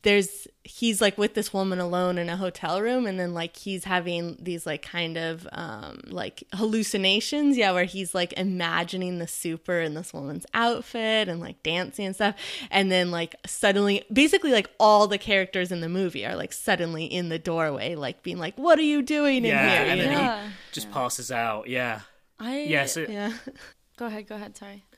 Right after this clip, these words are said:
Speaker 3: ahead.
Speaker 2: No, no, no, uh, sorry, I don't know what I was gonna say, so <laughs>
Speaker 3: I just, I was just gonna comment that I didn't re-, I didn't think about the fact that it really is, like, the whole cast is in the doorway w-, at that very end scene. It's, like, very
Speaker 1: Yeah.
Speaker 3: climactic, and,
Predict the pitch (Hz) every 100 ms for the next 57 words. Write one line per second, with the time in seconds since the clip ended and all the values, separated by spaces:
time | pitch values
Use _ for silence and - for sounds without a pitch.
0 | - 202 180 170 160 147 - - 135 131
1 | 135 - - 139 113 113 120 120 107 107
2 | 101 101 101 101 92 104 101 98 107 _
3 | _ _ - - - 587 - - _ 233
4 | 285 294 - - 226 226 262 226 - 214
5 | 202 190 196 190 190 185 196 196 196 190
6 | - - - 196 196 202 208 208 190 -
7 | 240 202 180 185 196 185 190 - 185 202
8 | 202 196 196 190 185 185 - 185 190 185
9 | - 202 175 175 - 185 170 180 175 185
10 | 175 180 - 220 190 - 190 185 185 180
11 | 180 180 - 196 196 208 196 190 196 190
12 | 196 190 190 196 190 185 208 214 226 233
13 | - - - - _ - 196 185 175 180
14 | 185